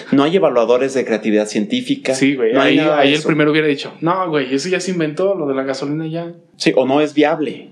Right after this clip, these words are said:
Speaker 1: o esto no existe. Pero de hecho, yo creo que incluso así no se justifica, porque incluso si pones a alguien que es,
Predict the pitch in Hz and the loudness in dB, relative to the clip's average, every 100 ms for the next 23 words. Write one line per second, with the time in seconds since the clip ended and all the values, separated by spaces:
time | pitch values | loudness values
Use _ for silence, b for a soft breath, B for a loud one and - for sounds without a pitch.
0 | _ 117 107 139 135 139 147 - B 151 | _ -6 -2 0 0 -2 -2 -2 B 0
1 | 147 170 240 226 196 202 233 247 220 208 | 2 2 0 2 0 0 0 0 0 0
2 | 208 220 - 220 254 151 160 196 170 - | 0 0 0 -2 0 -2 0 -2 -4 -4
3 | 131 143 - 196 - B B - 247 131 | -2 -2 -2 -4 -6 B B -2 0 -2
4 | 143 190 190 156 170 165 160 180 151 - | 0 -2 0 0 0 0 -2 0 -2 -2
5 | - | -14